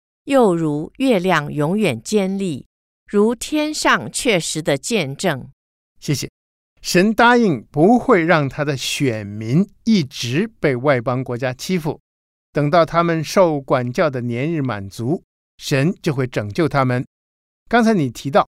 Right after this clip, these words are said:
Speaker 2: 诗人在写这篇诗的时候，还没有看见神的拯救，不过诗人却把神所立的约提出来，作为祈求的根据，表示他相信神会守约。
Speaker 1: 我们今天很有福气，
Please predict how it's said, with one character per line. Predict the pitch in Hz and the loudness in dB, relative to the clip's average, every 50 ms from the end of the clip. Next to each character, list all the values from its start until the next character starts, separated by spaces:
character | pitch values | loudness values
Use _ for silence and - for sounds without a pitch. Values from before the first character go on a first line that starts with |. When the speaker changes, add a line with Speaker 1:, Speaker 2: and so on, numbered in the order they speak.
| _ _ _ _ _ _ - | _ _ _ _ _ _ -10
Speaker 2:
诗 | - - - 277 269 | -8 -4 -2 0 2
人 | 233 220 | 2 2
在 | 214 226 208 | 2 2 0
写 | - - - - 127 | 0 0 -2 -4 -2
这 | 131 - 170 | 0 0 0
篇 | 151 170 170 170 | 0 0 -2 -4
诗 | 165 - - 254 | -4 -4 -4 -4
的 | 254 233 160 | -4 -4 -4
时 | - - 131 | -6 -6 -6
候， | 110 127 120 - _ _ _ _ _ _ _ | -6 -6 -6 -8 _ _ _ _ _ _ _
还 | - 147 135 | -6 -4 -2
没 | 131 131 127 139 175 | -2 0 2 2 4
有 | 226 226 - 117 | 4 4 2 0
看 | - - 175 151 143 | 0 0 0 0 0
见 | 139 123 | 0 -4
神 | 104 - 113 110 | -6 -6 -8 -8
的 | 127 143 | -6 -6
拯 | 127 120 98 95 90 | -8 -8 -12 -12 -2
救， | - 202 202 - - _ _ _ _ _ _ _ _ _ _ | 0 2 2 2 0 _ _ _ _ _ _ _ _ _ _
不 | _ 185 | _ -2
过 | 185 202 202 180 - _ _ _ _ _ _ - | 2 2 2 2 2 _ _ _ _ _ _ -8
诗 | - - - 294 | -4 -2 0 2
人 | 294 262 220 226 | 4 4 4 4
却 | 214 - 247 214 | 4 2 2 2
把 | 160 147 | 2 2
神 | 135 - - 156 147 175 190 - - | 0 0 -2 -2 0 -2 -2 -6 -10
所 | - - - 147 135 | -6 -2 0 0 0
立 | 160 190 180 | 0 -2 -2
的 | 160 147 135 | -2 -2 -4
约 | 139 - 214 214 247 247 233 - _ - | -4 0 2 4 4 4 4 2 _ -14
提 | - - 135 | -10 -8 -6
出 | 127 - - | -6 -4 -2
来， | 147 131 107 117 120 - _ _ _ _ _ _ - | -2 -2 -2 -4 -6 -10 _ _ _ _ _ _ -2
作 | - 196 175 | 2 4 4
为 | 160 156 160 170 - _ | 4 4 2 0 -2 _
祈 | - - - - 143 131 127 | -10 -8 -6 -4 -4 -6 -6
求 | 120 - 135 135 139 | -6 -6 -4 -4 -4
的 | 143 135 | -4 -6
根 | - - 226 269 311 311 | 0 2 4 4 4 2
据， | - 208 151 - _ _ _ _ _ _ _ _ - | 0 -2 -4 -6 _ _ _ _ _ _ _ _ -2
表 | 165 143 127 | -2 -2 0
示 | - - 156 | -2 -4 -4
他 | - 175 160 | -2 -4 -4
相 | 156 - - - 254 254 254 254 | -4 -4 0 2 2 4 4 2
信 | 226 - - 170 | 0 -2 -4 -4
神 | 135 - - - 135 143 180 - | -4 -4 -4 -4 -2 -2 -4 -4
会 | - - - 180 143 | -8 -6 -4 -2 -2
守 | - - - - - 131 104 87 90 98 | -4 -6 -6 -4 -4 -4 -6 -8 -10 -6
约。 | 117 156 190 190 - - _ _ _ _ _ _ _ _ _ _ | 0 2 2 2 2 -2 _ _ _ _ _ _ _ _ _ _
Speaker 1:
我 | - 185 185 | 0 2 2
们 | 185 196 226 | 2 2 0
今 | 220 285 285 285 | -2 -4 -4 -4
天 | - 311 294 269 269 277 | -4 -2 0 0 0 -2
很 | 269 - - 208 233 | -2 -2 0 0 2
有 | 285 320 220 151 | 2 2 0 0
福 | 139 - - 165 147 | -2 -4 -4 -4 -4
气， | - - - - 214 185 - | -2 -4 -4 -6 -6 -6 -8